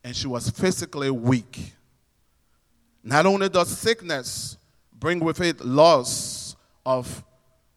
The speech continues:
resources, but it also brings with it loss of hope. The Bible said this woman has spent every dime that she had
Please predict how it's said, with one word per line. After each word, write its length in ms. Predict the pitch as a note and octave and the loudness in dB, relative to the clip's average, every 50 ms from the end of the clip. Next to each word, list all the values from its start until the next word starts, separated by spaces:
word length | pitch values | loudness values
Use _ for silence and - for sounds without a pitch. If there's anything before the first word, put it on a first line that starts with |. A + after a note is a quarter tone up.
| _ | _
resources, 1040 | - B2+ E3 F#3+ F#3 - - F3 D3+ C#3+ C3+ - - A2+ - - - - - - - _ _ _ _ _ _ _ _ _ _ _ _ _ _ _ | 0 2 2 2 2 0 -2 -2 -2 -2 -2 -4 -8 -14 -16 -16 -18 -18 -18 -20 -20 _ _ _ _ _ _ _ _ _ _ _ _ _ _ _
but 180 | B2 C3+ C#3 C3+ | 0 0 0 0
it 120 | C3 C3 - - | -2 -4 -2 0
also 340 | D#3 F#3 G3 - - F#3+ | 0 0 0 -2 -2 -4
brings 420 | F#3 D#3 D3 E3+ F3+ F#3+ F#3+ F3+ E3 | -2 0 0 0 0 0 -2 -6 -6
with 180 | D#3+ E3 E3+ | -6 -4 -4
it 200 | F3 E3 C3 A2 - _ _ _ _ _ _ _ _ _ _ _ _ _ _ _ _ _ _ _ _ _ _ _ _ _ _ _ _ _ _ _ | -4 -4 -4 -6 -8 _ _ _ _ _ _ _ _ _ _ _ _ _ _ _ _ _ _ _ _ _ _ _ _ _ _ _ _ _ _ _
loss 520 | - A2 A#2 B2+ D3 D#3+ E3 E3+ - - - - | -12 -4 0 4 6 6 6 4 0 -6 -8 -4
of 160 | C3+ C3+ B2 - | -2 -2 -2 -4
hope. 520 | - - - F#3 E3+ B2+ A#2 - - - - - - - _ _ _ _ _ _ _ _ _ _ _ _ _ _ _ _ _ _ _ _ | -8 -6 -2 -2 0 -2 -2 -4 -4 -6 -6 -6 -6 -14 _ _ _ _ _ _ _ _ _ _ _ _ _ _ _ _ _ _ _ _
The 100 | - E3 | 2 2
Bible 360 | - F#3 A#3 B3+ A#3+ G3 G#3+ | 4 4 2 2 2 0 0
said 240 | G#3 - G#3+ G#3 F#3+ | 0 2 2 0 0
this 220 | E3+ G3+ G3 - | 0 -2 -4 -4
woman 540 | - C#3+ D3 F3+ G3 F3+ D#3 D3 B2 G#2+ A#2+ - - _ _ _ _ _ _ _ _ _ _ _ _ _ _ _ _ _ _ _ _ _ _ _ _ _ _ _ _ - | -4 -2 0 2 2 2 0 -2 -4 -4 -6 -12 -20 _ _ _ _ _ _ _ _ _ _ _ _ _ _ _ _ _ _ _ _ _ _ _ _ _ _ _ _ -10
has 200 | - D#3 D#3 - | -6 -6 -4 -4
spent 360 | - - - G3 F#3+ F#3+ F#3 - - | -4 -2 0 0 0 -2 -4 -8 -6
every 400 | A3 B3 C4 B3+ G#3 E3+ F3+ F#3 | -2 -2 -2 -2 -2 -4 -6 -6
dime 500 | D3+ C3+ D#3+ F3+ F#3 F3+ D#3+ D3 C3+ B2 | -4 -2 0 0 2 2 2 2 0 0
that 140 | B2 C3 C3 | 0 -2 -2
she 180 | - - D#3+ D3+ | -2 -2 -2 0
had 440 | - D3 C3 A#2+ A2+ G#2+ G#2+ - | 2 2 2 0 -2 -6 -12 -16